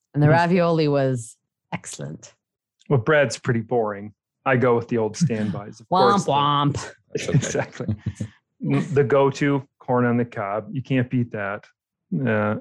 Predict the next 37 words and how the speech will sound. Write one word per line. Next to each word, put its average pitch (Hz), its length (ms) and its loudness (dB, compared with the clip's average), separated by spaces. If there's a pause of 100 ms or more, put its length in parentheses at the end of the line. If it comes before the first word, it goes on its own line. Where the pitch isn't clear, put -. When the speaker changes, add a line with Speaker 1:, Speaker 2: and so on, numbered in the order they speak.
Speaker 2:
and 127 120 4
then, 131 80 4
of 123 100 -2
course, 127 240 0
I 123 60 -2
have 110 220 -2
cheese 147 360 0
curds, 131 680 0 (240)
deep 147 220 -2
fried 123 280 2
pickles, 107 720 -4 (560)
and 107 420 0
Sweet - 300 -2
Martha's 107 380 -4
cookies. 117 520 -14
You 117 120 -10
can't. 113 320 -4 (340)
Oh, 101 180 -16
well. 113 220 -12
Speaker 1:
Oh, 165 80 2
yeah. 147 200 2
Speaker 2:
And 156 120 2
a 131 40 0
Speaker 1:
I - 20 -12
Speaker 2:
foot-long 175 380 0
Speaker 1:
got, - 220 2
Speaker 2:
hot 120 200 -2
dog. 104 140 -10 (360)
Foot-long 139 380 4
Speaker 1:
I - 20 2
got 220 280 0
Speaker 2:
hot 269 100 -2
dog 208 180 0
is 180 180 -2
Speaker 1:
cookies, - 40 -16
Speaker 2:
my - 120 -18
Speaker 1:
too. 147 500 -4